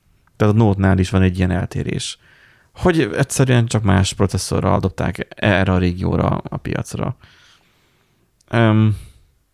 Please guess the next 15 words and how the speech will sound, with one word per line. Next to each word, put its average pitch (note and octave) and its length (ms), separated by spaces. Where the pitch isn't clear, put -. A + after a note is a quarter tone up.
alapvetően F#2+ 920
itt - 420
az G#2 220
iotos G2 580
eszközöknek, F#2+ 720
meg F#2 200
az F2+ 140
ilyen F2+ 360
óra, G2+ 360
meg F#2 160
mit F#2+ 160
tudom, F#2 180
ilyeneknek F#2+ 520
lőhet F2+ 340
jól, A#2+ 380